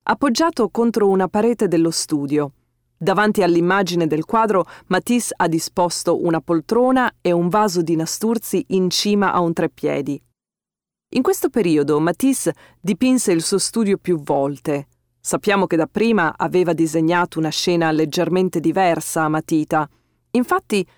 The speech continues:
si possono ancora intravedere alcune linee di grafite. Ma qui Matisse ha voluto giocare con la prospettiva.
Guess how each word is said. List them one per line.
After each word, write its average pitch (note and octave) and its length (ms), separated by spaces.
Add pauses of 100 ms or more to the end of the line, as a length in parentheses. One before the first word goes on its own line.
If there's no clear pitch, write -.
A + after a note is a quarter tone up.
(100)
si - 220
possono G3 380
ancora C#4 320
intravedere G#3 800
alcune G3+ 580
linee G3 480
di E3 120
grafite. D3+ 760 (560)
Ma A#3+ 140
qui E4 160
Matisse C4 520
ha A3 100
voluto G#3+ 340
giocare G3+ 540
con E3+ 160
la D#3 100
prospettiva. D3 920